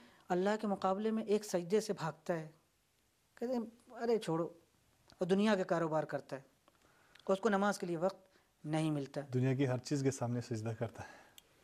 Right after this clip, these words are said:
Speaker 1: نتیجہ کیا ہوتا ہے کہ اللہ کو جب چھوڑتا ہے تو ہر ایک کے مقابلے میں اس کو جھکنا پڑتا ہے۔
Speaker 2: جھکنا پڑتا ہے، بالکل۔
Speaker 1: لیکن نماز کی خاصیت یہ ہے کہ اگر نماز کوئی پڑھے تو پھر نماز خود انسان کو روکتی، کہ تم اللہ کے سامنے تم نے سجدہ کیا ہے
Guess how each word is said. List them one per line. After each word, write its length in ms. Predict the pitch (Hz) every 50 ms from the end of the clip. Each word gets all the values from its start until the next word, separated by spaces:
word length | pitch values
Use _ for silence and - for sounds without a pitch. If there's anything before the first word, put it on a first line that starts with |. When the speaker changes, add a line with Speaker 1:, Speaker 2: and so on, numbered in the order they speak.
| - _ - -
Speaker 1:
نتیجہ 360 | 175 175 - 190 185 208 208
کیا 180 | 208 220 214
ہوتا 300 | 214 214 208 214 233 226
ہے 360 | 226 240 247 - - _ - 143 - - - - - -
کہ 100 | - 226 -
اللہ 420 | - 175 170 175 180 208 233 247 247
کو 80 | 254 247
جب 120 | 202 214 196 -
چھوڑتا 460 | - - 180 180 180 180 - 220 208
ہے 100 | 220 233
تو 120 | 226 233 185 - - -
ہر 80 | 180 202
ایک 360 | 202 - 214 254 277 269 -
کے 60 | 240
مقابلے 440 | 208 196 180 - 170 170 170 185 196
میں 60 | 185
اس 100 | 160 160
کو 100 | - 208
جھکنا 300 | 180 - 180 - 170 156
پڑتا 180 | 143 - 143 120
ہے۔ 60 | 113
Speaker 2:
جھکنا 180 | 120 110 104 104
پڑتا 340 | 104 101 92 - - 107
ہے، 40 | 110
بالکل۔ 180 | 117 117 120 - _ _ _ _ _ _ _ _ _ _ _ _ _ _ _ _ _
Speaker 1:
لیکن 220 | - 175 156 202 180
نماز 420 | 165 160 151 156 170 190 220 220
کی 100 | - 202
خاصیت 480 | 180 - 160 151 147 - 202 202 190 202
یہ 80 | 202
ہے 60 | 196 180
کہ 80 | 170
اگر 120 | 165 156 156
نماز 540 | 156 151 147 151 160 175 190 170 165 - -
کوئی 160 | - 180 180
پڑھے 320 | 175 - 175 175 190 240 254 - - _ _ _ _ _ _ _ _ _ _ _
تو 100 | - 160
پھر 160 | - 180 180
نماز 340 | 170 156 151 160 180 175 -
خود 200 | - 254 240 208
انسان 340 | 180 170 - - 160 160
کو 120 | 156 - 165
روکتی، 260 | 151 147 - - 156
کہ 140 | - 170 185
تم 220 | 180 - 233 220
اللہ 200 | 202 170 165 175 202 220 220
کے 80 | 220
سامنے 280 | 190 - 190 185 185 180
تم 160 | 180 - 170
نے 80 | 170 170
سجدہ 340 | 165 - 156 147 151 156 151
کیا 220 | 151 - 151 151
ہے 60 | 143